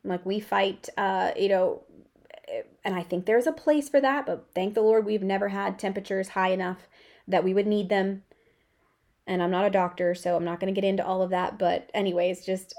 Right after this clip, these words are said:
from a holistic perspective, we do things a lot different. Um, so I buy, I, I got off on a tangent, um, <laughs> but I, I wouldn't buy my toothpaste from there because I want,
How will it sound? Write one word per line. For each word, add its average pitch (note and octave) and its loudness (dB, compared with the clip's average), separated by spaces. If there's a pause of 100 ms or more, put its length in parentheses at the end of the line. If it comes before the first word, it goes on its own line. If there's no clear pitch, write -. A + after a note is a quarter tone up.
(100)
from G#3 0
a F#3+ 0
holistic A3+ 4
perspective, G3 -4
we G#3 -6
do G3+ -4
things G3 -2
a F3+ -6
lot - -8
different. F#3 -6 (400)
Um, F#3+ -2 (1000)
so C4+ 2
I B3 2
buy, B3+ 0 (100)
I, - -10
I F#3+ -4
got F3 -2
off E3+ -4
on E3 -6
a E3+ -8
tangent, - -12
um, F#3+ -6 (140)
<laughs> G3 -2
but G#3 4
I, F#3 2
I G3+ 0
wouldn't A#3+ 2
buy F#3+ 0
my F3+ -4 (520)
toothpaste A3+ -4
from F#3 -4
there F#3 0
because G#3 0
I G#3 4
want, A3+ -2